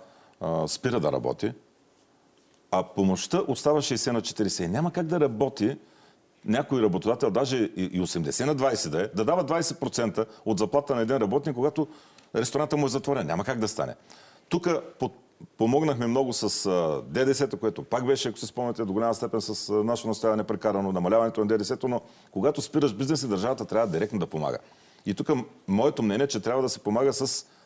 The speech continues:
така както го направиха редица европейски държави, примерно осемдесет процента от оборота да бъде,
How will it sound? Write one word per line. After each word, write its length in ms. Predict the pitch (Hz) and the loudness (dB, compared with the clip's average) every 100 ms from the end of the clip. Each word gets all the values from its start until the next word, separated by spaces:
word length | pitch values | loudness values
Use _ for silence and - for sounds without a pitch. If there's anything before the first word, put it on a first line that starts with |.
| - | -10
така 220 | 98 131 | -4 0
както 240 | 135 131 | -2 -2
го 140 | 117 104 104 | -2 -2 -2
направиха 460 | 101 127 127 110 | -2 0 0 2
редица 280 | 101 127 - | 2 2 2
европейски 400 | 110 101 120 98 | 2 2 -2 0
държави, 340 | 82 95 123 | 0 2 2
примерно 460 | 139 139 131 120 131 - - 104 | 2 2 2 0 -2 -6 -12 -6
осемдесет 480 | 90 98 95 175 | -2 0 0 0
процента 460 | 139 139 123 98 82 - - - - _ - | -2 0 -2 0 -4 -4 -20 -20 -20 _ 2
от 400 | 139 135 - - _ - | 2 2 -12 -16 _ 0
оборота 640 | 147 175 202 202 - 127 147 - | 0 4 2 2 0 -2 -4 -8
да 140 | 87 | -4
бъде, 340 | 101 131 127 | 0 2 2